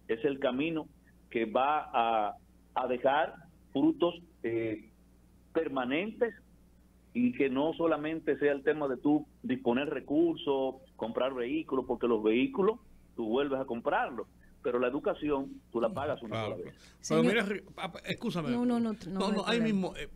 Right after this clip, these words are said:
Speaker 2: es, va a ser o-, obligatorio para todo el que entre por, y el que está.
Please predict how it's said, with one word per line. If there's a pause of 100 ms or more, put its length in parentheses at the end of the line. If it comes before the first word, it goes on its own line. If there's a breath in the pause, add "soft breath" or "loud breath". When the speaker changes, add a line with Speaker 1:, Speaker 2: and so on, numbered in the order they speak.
(120)
Speaker 2:
es,
va
a
ser
o-,
obligatorio
para
todo
el
que
entre
por,
y
el
que
está.